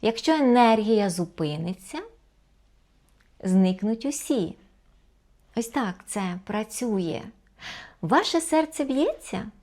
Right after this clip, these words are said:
це енергія. Ваші клітини оновлюються — це енергія. Ви зараз дивитесь це відео і моргаєте, і це також енергія. Життя,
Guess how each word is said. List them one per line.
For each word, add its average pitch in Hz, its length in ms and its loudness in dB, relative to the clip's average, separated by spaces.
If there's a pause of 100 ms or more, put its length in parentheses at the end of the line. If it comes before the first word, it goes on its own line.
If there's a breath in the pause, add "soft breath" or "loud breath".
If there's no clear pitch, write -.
(340)
це - 320 -4
енергія. 247 800 -2 (920 loud breath)
Ваші 269 460 0
клітини 277 760 0
оновлюються — 220 1120 2 (540)
це 208 380 -6
енергія. 185 960 -4 (1300 loud breath)
Ви 269 280 4
зараз 262 320 4
дивитесь 233 480 6
це 226 120 6
відео 220 580 4 (120)
і 214 260 6
моргаєте, 233 960 4
і 294 100 2
це 302 200 2
також 302 640 2
енергія. 247 880 2 (320 loud breath)
Життя, 196 880 0